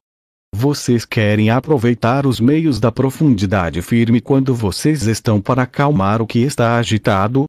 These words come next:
quando vocês querem amenizar o que parece ser incontrolável. Então, para ter eficácia máxima,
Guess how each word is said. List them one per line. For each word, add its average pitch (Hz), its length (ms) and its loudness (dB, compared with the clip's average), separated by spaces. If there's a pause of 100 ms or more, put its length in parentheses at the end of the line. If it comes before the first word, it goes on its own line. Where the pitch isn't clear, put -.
(120)
quando 160 320 2
vocês 110 500 -2
querem 123 400 0
amenizar 110 680 2
o 113 40 -2
que 110 140 -2
parece 110 480 0
ser 113 280 0
incontrolável. 120 800 0 (540)
Então, 107 560 2 (160)
para 101 220 0
ter 110 320 0
eficácia 135 680 0
máxima, 101 640 0